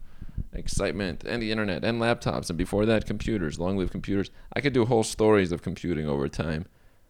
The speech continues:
'cause I watched the people as they progressed over time. Yeah, I could do a whole episode on that.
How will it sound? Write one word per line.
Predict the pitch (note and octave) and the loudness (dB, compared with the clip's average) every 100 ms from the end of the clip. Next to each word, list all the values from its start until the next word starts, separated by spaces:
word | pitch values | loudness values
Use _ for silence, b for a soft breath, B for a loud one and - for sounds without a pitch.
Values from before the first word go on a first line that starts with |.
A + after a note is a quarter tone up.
| _ | _
'cause | - | 0
I | A2+ | 4
watched | A2+ C3+ B2+ - - - | 8 8 6 2 -6 -6
the | G2 | -6
people | - A#2+ A#2+ A2 F#2 F#2 A#2+ - | -2 -2 0 4 4 4 -2 -2
as | G2 | 0
they | F2+ G#2 | 2 0
progressed | G2 F2+ G2+ G#2 G2 | 0 4 4 6 4
over | G2 F2 | 4 4
time. | - D#2 D#2+ D2+ F#2 - - - _ _ _ _ _ _ _ _ - | 4 2 0 -2 -4 -10 -20 -20 _ _ _ _ _ _ _ _ -12
Yeah, | - G2+ | -4 0
I | |
could | A#2 | 2
do | A2+ | 4
a | A2+ | 6
whole | F#2+ | 6
episode | D2+ - - A#1 C#2 | 4 0 -4 -2 -2
on | C#2+ | -2
that. | F#2+ | 0